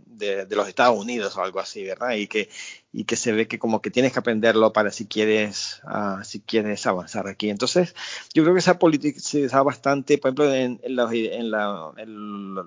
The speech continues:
en los colegios aquí no se enseña el español. Es una pena enorme, me da muchísima pena, pero no se le enseña,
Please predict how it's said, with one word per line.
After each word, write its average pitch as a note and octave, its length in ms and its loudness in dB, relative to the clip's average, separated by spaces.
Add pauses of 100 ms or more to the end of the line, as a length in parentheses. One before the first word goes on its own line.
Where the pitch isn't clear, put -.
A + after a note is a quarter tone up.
(120)
en G#2 120 -16
los G2+ 100 -12
colegios A#2 340 2
aquí B2 120 -6
no C3 80 -2
se A#2 140 -6
enseña A#2+ 480 0
el F#2+ 100 -6
español. F#2 460 -10 (140)
Es A2+ 100 -20
una A2 180 -4
pena A#2+ 240 2
enorme, A2+ 480 4 (280)
me A2+ 80 4
da A#2 80 6
muchísima C3+ 460 6
pena, C#3 280 2
pero A2 200 -2
no A2+ 180 -4
se C3 120 -8
le B2 80 -2
enseña, A2+ 720 -2